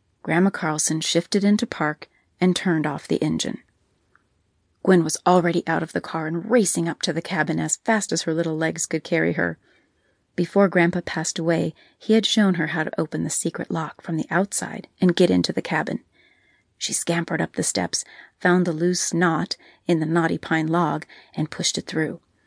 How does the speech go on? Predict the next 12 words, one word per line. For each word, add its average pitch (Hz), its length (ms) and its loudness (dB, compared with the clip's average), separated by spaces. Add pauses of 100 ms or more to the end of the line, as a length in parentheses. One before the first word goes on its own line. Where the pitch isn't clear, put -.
(440)
She - 180 0
listened 170 380 2
for 226 120 4
the 247 100 4
click - 480 2 (220)
that - 160 -2
released 165 420 -2
the - 140 -4
arm 196 280 2
on 156 140 0
the - 120 -2
inside, 220 600 4